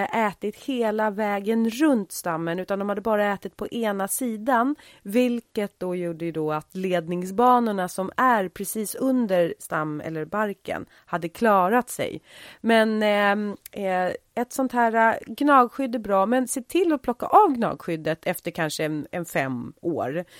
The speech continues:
så att inte det sitter på för länge, för då kan det bli en fara för att man snarare stryper trädet.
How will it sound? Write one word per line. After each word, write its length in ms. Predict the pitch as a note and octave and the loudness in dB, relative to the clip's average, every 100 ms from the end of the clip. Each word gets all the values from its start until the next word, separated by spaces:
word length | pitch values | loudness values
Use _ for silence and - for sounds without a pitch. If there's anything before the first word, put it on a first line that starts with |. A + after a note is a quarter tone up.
| - - | -20 -10
så 60 | |
att 80 | G#3+ | -6
inte 160 | A3 G#3+ | -4 -4
det 100 | G#3 | -4
sitter 220 | A3 G#3+ | -4 -4
på 140 | G#3 | -4
för 140 | G#3 A3+ | -2 0
länge, 380 | B3+ D4+ D4+ G#3 | 2 4 2 0
för 120 | G#3 | -6
då 260 | F3+ G3 | -4 -2
kan 240 | G3+ D#4+ F4 | 0 0 2
det 80 | F4 | 2
bli 120 | E4 | 0
en 100 | C#4+ | 0
fara 480 | - A#3 G3 F#3+ F#3 | 2 4 4 2 -2
för 140 | F3+ | -2
att 180 | E3+ - | -4 -4
man 200 | E3 E3+ | -6 -6
snarare 600 | - F#3+ E3 D3+ D3+ D#3 | -6 -2 -2 -2 -4 -4
stryper 720 | - - B3 F4+ F4 - E3 | -6 0 4 4 2 -2 -4
trädet. 640 | - - - B1 - - | -4 -12 -10 -12 -12 -20